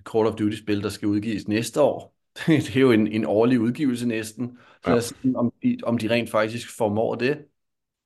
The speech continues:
Speaker 1: eller om de trækker sig lidt tilbage.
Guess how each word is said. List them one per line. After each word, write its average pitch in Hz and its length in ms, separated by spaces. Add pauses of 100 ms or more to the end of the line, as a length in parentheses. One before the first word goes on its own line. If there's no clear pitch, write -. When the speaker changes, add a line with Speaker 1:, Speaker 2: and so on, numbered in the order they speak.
(460)
Speaker 1:
eller 110 240
om 98 220
de 107 300
trækker 101 340
sig 107 140
lidt 113 180
tilbage. 123 520